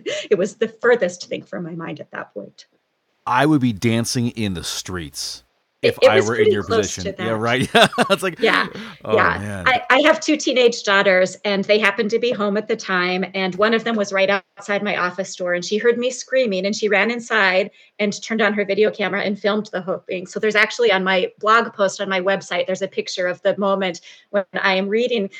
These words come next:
Speaker 1: 'cause at that point, I had just saw that I had an offer. I hadn't read the email, so I didn't know it was from Green Willow, who has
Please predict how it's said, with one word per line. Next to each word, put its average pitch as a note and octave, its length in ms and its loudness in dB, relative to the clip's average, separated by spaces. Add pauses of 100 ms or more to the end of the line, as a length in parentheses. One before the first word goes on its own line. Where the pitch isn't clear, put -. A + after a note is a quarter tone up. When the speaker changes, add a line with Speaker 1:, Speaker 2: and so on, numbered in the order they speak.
(120)
Speaker 1:
'cause - 100 0
at C4 120 6
that G4 180 6
point, A#3 160 4
I G#3 80 6
had G#3+ 100 6
just G#3+ 200 -2
saw G3+ 160 2
that F#3+ 120 -2
I F#3 60 2
had F#3+ 200 0
an F3+ 140 0
offer. F3 240 -2
I F#3 60 -2
hadn't G3+ 300 -2
read G#3 240 4
the - 120 -2 (100)
email, F3 360 -4
so F3+ 320 -2 (320)
I G3 40 2
didn't B3+ 280 0
know C4 140 2
it - 80 0
was A3+ 160 -6
from G#3+ 160 -2
Green G#3 260 -2
Willow, F3 300 0
who F#3+ 200 -4
has F3+ 200 -2